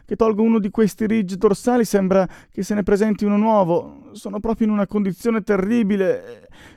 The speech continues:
Cercate allora il ridge frontale, che costituisce l'altro terminale. Dovete liberarlo dal ridge frontale.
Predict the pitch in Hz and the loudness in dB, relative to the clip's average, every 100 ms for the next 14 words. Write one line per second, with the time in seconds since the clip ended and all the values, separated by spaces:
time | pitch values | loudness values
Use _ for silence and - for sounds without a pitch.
0 | _ _ 180 160 240 202 156 185 185 131 | _ _ -4 -2 0 2 4 4 2 2
1 | 120 190 147 127 160 147 117 175 139 107 | 0 -2 -2 -6 -2 -2 0 0 0 -2
2 | 101 - _ - - 139 160 151 190 - | -4 -10 _ -8 -2 -2 0 0 0 0
3 | 139 156 180 185 160 160 160 110 101 101 | 0 0 -2 -2 0 2 2 0 -2 -4
4 | 107 _ _ _ _ _ _ - 156 214 | -6 _ _ _ _ _ _ 0 2 4
5 | 240 180 147 135 143 196 175 131 123 135 | 2 0 4 4 4 4 4 4 2 0
6 | 170 135 139 131 117 190 202 120 113 | -4 -8 -2 -2 0 0 0 0 -2